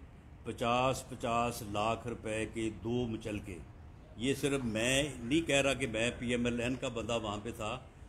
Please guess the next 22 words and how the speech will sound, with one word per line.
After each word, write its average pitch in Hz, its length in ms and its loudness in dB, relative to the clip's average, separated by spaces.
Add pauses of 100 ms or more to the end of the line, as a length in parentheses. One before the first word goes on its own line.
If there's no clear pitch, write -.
वहाँ 104 220 -2
पे 113 160 -2
media 120 360 2
भी 139 140 2
मौजूद 117 480 -2
था 120 60 0
और 117 140 2
इसी 110 160 -6
तरह 110 220 -4
से 107 340 -4 (360)
ये 107 180 0
ख़बर 101 320 -2
आई 95 140 -2
है। 87 220 -6 (680)
अभी 160 460 4 (300)
detail 139 720 0 (100)
judgment 135 420 0
जो 123 120 -2
है, 104 300 -2 (240)
वो 123 100 0
नहीं 92 260 -2
आई। 85 180 -10